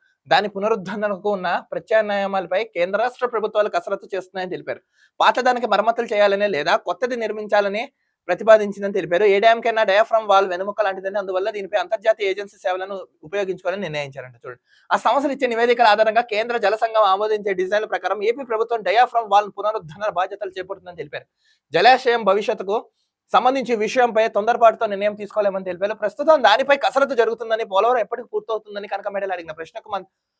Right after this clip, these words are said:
మాత్రం మంత్రి సమాధానం ఇవ్వలేదు. మొత్తానికి ఏంటంటే, ఈ బాధ్యత ఆంధ్ర రాష్ట్ర ప్రభుత్వానికి ఉన్నది ఉన్నట్టు చెప్పేశారు. టీడీపీ ఎంపీలు అడిగిన వాళ్ళు, బీజేపీ వాళ్ళు అడిగిన వాళ్ళు, వాళ్ళు అడిగిన ప్రశ్నలకు కేంద్ర జలశక్తి మంత్రి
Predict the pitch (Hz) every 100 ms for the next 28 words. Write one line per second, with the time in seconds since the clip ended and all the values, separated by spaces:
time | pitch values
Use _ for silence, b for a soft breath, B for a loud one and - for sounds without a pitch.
0 | _ 143 214 240 277 208 208 233 233 190
1 | 196 185 185 220 165 160 147 135 127 143
2 | 202 202 147 151 _ _ _ _ _ _
3 | _ _ _ _ _ _ _ _ _ _
4 | _ _ _ _ - 139 233 233 208 214
5 | 190 190 190 b b b b _ _ 160
6 | 135 143 196 202 175 165 _ - 135 170
7 | 170 165 - 151 156 160 156 156 151 131
8 | 165 160 156 131 127 120 107 _ _ _
9 | _ _ _ _ 139 160 190 202 185 -
10 | _ _ _ _ 135 147 196 190 185 185
11 | 180 196 156 139 160 160 180 175 170 175
12 | 175 180 196 _ _ _ - 160 220 285
13 | 320 269 - 302 269 240 220 226 208 240
14 | 214 202 208 202 233 202 196 196